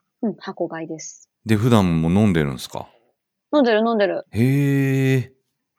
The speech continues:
Speaker 2: へーっていうか、前にもなんか聞いたのかもしれないですけども、それ喉に効くんすか？
Speaker 1: 効くっていうことを信じて飲んでますね。
Speaker 2: あー、信じる気持ちですね。
Speaker 1: 信じる気持ちで。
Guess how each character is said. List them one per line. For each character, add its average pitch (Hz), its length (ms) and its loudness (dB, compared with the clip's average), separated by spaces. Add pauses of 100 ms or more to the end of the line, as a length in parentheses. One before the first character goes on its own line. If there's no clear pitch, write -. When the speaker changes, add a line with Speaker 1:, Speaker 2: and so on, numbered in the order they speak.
(220)
Speaker 2:
へ 143 220 4
ー 147 60 0
っ - 20 -20
て 117 80 0
い - 40 4
う - 20 -
か、 95 80 2
前 120 240 4
に 143 80 4
も 104 100 4
な 92 100 2
ん - 40 0
か - 80 -8
聞 - 180 -8
い 107 60 -8
た 120 120 4
の 95 80 2
か - 80 -4
も 69 80 -2
し 69 100 -8
れ 76 40 0
な 71 100 -2
い - 40 -4
で - 20 -4
す - 80 -14
け 69 60 -6
ど 64 60 -8
も、 69 180 -6 (120)
そ 98 120 -8
れ 101 40 2
喉 110 280 2
に 73 80 -2
効 - 100 -10
く - 160 -4
ん 82 60 -2
す - 100 -12
か？ - 120 -16
Speaker 1:
効 - 80 -20 (640)
く 302 120 -2
っ - 20 0 (400)
て 190 220 2
い 185 60 2
う 180 80 -2
こ 190 120 -4
と 196 160 -2
を 180 60 0
信 233 360 -4
じ 190 140 -8
て 254 400 0 (420)
飲 175 120 -6
ん 156 80 -8
で 156 100 -10
ま 151 100 -10
す - 40 -2
ね。 90 40 4
Speaker 2:
あ 76 800 -2
ー、 - 20 -20 (300)
信 117 300 -2
じ 110 140 0
る 69 160 -4
気 - 140 -10
持 65 100 -8
ち - 100 -16
で - 60 -10
す - 180 -18
ね。 107 240 -8 (240)
Speaker 1:
信 - 380 -10
じ 190 120 -4
る 170 180 -8 (120)
気 - 140 -4
持 233 140 0
ち - 180 -4
で。 214 260 0